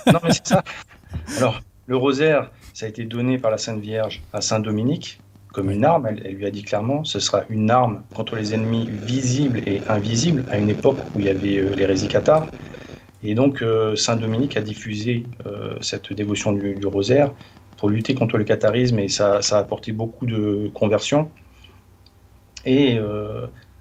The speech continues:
elle lui a dit que c'était son psautier. C'était son psautier parce que, euh, dans les psaumes, il y a cent cinquante-trois psaumes.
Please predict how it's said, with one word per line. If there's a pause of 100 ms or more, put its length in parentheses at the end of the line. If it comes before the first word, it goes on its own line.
(100)
elle
lui
a
dit
que
c'était
son
psautier.
C'était
son
psautier
parce
que,
euh,
dans
les
psaumes,
il
y
a
cent
cinquante-trois
psaumes.